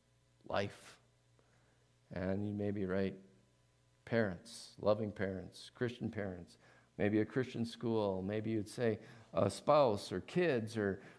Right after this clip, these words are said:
or health or sunny day or, or whatever it is. And you'd write all these things. What, what's,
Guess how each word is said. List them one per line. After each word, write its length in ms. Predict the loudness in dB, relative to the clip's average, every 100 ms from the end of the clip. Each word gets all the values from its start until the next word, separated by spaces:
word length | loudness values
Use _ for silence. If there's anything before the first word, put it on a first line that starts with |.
| 0
or 160 | 2
health 420 | 4 4 4 2 -2 -2
or 360 | 2 2 0
sunny 400 | -6 2 4 4
day 460 | 4 6 6 4 2
or, 400 | 2 6 6 4 -6 -18 0
or 420 | 4 6 6 4 4
whatever 440 | 6 6 6 6
it 100 | 4
is. 440 | 4 2 0 -6 -16 -20 _
And 160 | 0 2
you'd 140 | 2
write 260 | -2 -4 -6
all 280 | -4 -2 -2
these 220 | -6 -8
things. 260 | -4 -2 2
What, 320 | 4 4 4
what's, 400 | 2 0 -8